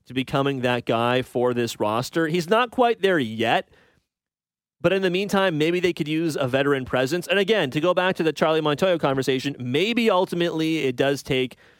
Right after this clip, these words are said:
a change from the manager. Maybe the kind of clubhouse culture isn't one that is sustainable. I don't know, right? I'm spitballing here, but I, I will say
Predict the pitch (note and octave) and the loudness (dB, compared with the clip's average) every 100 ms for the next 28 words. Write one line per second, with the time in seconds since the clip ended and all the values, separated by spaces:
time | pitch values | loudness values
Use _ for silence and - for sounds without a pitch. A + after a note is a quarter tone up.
0 | _ _ - D3+ - D3 C#3+ C#3 C3+ B2+ | _ _ -4 -2 0 0 0 -2 0 0
1 | B2 C3 B2+ C3 C3 - - - D3+ F#3 | 0 0 0 0 0 -4 -20 -14 -2 0
2 | G3+ F#3+ F#3+ F#3+ E3 - G#3 E3 D#3+ D#3+ | 0 -2 0 0 0 -2 -2 2 2 0
3 | - D3+ D3 D#3+ - D#3 C#3+ D#3 D#3 B2 | 0 -2 0 -4 -2 -2 0 -2 -4 0
4 | C3 D3 D3 C3+ B2+ B2 A#2 A#2+ - A#2+ | 2 2 0 0 0 0 -2 -8 -4 -2
5 | B2+ C#3 D3+ D#3 F#3+ A#3 F3+ G#2+ E2+ C3+ | 0 0 0 2 4 4 2 0 0 0
6 | D#3 F#3 F3 - B3 C3+ B2 A2 A2 G2+ | 2 0 -2 -2 0 2 2 0 -4 -10
7 | F#2+ C3+ B2 - _ _ _ _ _ _ | -4 -2 -2 -6 _ _ _ _ _ _
8 | C3+ D#3 E3 E3+ G#3+ A3+ G#3+ E3+ | 0 2 4 4 4 2 2 0